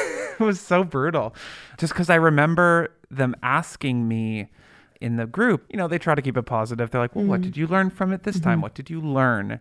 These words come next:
Speaker 1: And after a while, I was like, "Nothing."
Speaker 2: <laughs>
Speaker 1: I didn't learn anything. Like, th-, this is the same shit every time.
Speaker 2: I was gonna ask, how did that feel for you, the feeling of relapse? What were the emotions that,
Speaker 1: Ugh.
Speaker 2: that would come through for you?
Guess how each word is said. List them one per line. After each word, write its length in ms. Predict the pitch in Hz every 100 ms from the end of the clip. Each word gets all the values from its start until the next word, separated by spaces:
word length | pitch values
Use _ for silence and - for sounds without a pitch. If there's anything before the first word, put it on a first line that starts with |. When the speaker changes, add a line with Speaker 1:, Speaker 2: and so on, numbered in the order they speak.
| -
Speaker 1:
And 140 | - 175
after 240 | 180 -
a 60 | 185
while, 260 | 165 220 214
I 60 |
was 80 | 151
like, 160 | 185 175
"Nothing." 640 | 196 294 - 220 113 107 147
Speaker 2:
<laughs> 60 | -
Speaker 1:
I 880 | 208 226 - - - 233 226 208 254
didn't 440 | 247 453 349 165 143
learn 220 | 135 131
anything. 580 | 139 143 147 214 247 302
Like, 440 | 240 214 - - _ _ -
th-, 220 | - 175
this 240 | 175 208
is 140 | 240 208
the 140 | 226
same 460 | - - 220 214 214
shit 440 | - 294 302 151 -
every 240 | 196 214
time. 480 | 226 254 320 123 117 - _
Speaker 2:
I 80 | 180
was 120 | 196
gonna 180 | 190 190 -
ask, 300 | 165 - -
how 100 | 214
did 80 |
that 180 | 202 180
feel 140 | 185 170
for 160 | -
you, 320 | 151 139 151
the 180 | 147 147
feeling 380 | 147 156 156 151
of 140 | 147
relapse? 520 | 143 147 - 160 - 156
What 280 | 156 156
were 160 | 165 165
the 160 | 147 135
emotions 540 | 143 143 - 139 143
that, 340 | 123 127 - - -
Speaker 1:
Ugh. 340 | 107 110 107
Speaker 2:
that 140 | 156
would 160 | 147 143
come 220 | - 143
through 280 | 139 139 135
for 160 | - 151
you? 340 | 156 156 165